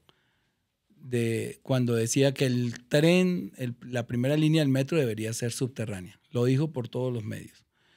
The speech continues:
Después dijo que no iba a hacer Transmilenio por la sesenta y ocho. Y ya están avanzadas las obras del Transmilenio por la sesenta y ocho, con un arboricidio de por medio además.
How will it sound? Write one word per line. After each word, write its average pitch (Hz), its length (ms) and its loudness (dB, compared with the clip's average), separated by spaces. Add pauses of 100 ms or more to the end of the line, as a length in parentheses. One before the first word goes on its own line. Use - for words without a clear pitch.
(360)
Después 139 320 4
dijo 180 180 6
que 156 140 2
no 139 80 4
iba 143 140 4
a - 20 4
hacer 165 240 0
Transmilenio 127 560 2
por 131 120 -4
la 113 100 -2
sesenta 104 420 -6
y 101 80 -4
ocho. 95 240 -12 (260)
Y 110 200 -8
ya 131 260 -2
están 143 600 -8 (420)
avanzadas 113 500 -6
las 123 180 -4
obras 123 220 -2
del 117 160 -6
Transmilenio 104 500 -6
por 120 120 -8
la 104 80 -6
sesenta 104 280 -10
y 117 60 -4
ocho, 135 220 -6 (260)
con 127 320 -2 (120)
un 156 200 4
arboricidio 143 840 2
de 139 80 4
por 113 180 -8
medio 110 320 -6
además. 113 360 -12